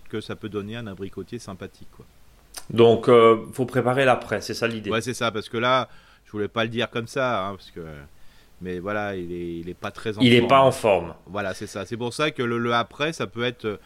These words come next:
Speaker 1: de l'o-, de toute façon, un arbre fruitier, il peut être éternel si on fait, euh,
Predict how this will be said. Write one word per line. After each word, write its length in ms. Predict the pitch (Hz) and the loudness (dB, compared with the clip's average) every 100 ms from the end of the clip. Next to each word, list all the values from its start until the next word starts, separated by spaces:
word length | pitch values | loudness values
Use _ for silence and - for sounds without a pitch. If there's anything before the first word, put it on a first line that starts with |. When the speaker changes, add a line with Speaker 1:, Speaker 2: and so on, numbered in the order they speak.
| - - - - | -20 -20 -16 -6
Speaker 1:
de 80 | |
l'o-, 180 | 107 107 - 78 - | -4 -4 -8 -18 -20
de 60 | - | -20
toute 140 | - 120 | -16 -10
façon, 220 | 117 143 | -8 -6
un 80 | 131 | -6
arbre 240 | 107 107 | -4 -4
fruitier, 480 | - 113 107 - 139 | -6 -8 -8 -8 -8
il 60 | 120 | -8
peut 120 | 110 | -8
être 140 | 95 - | -8 -8
éternel 600 | 131 - 127 120 135 170 | -8 -6 -6 -6 -8 -8
si 160 | - 117 | -12 -12
on 140 | 107 | -12
fait, 180 | - 110 | -10 -6
euh, 340 | 117 120 92 | -6 -6 -8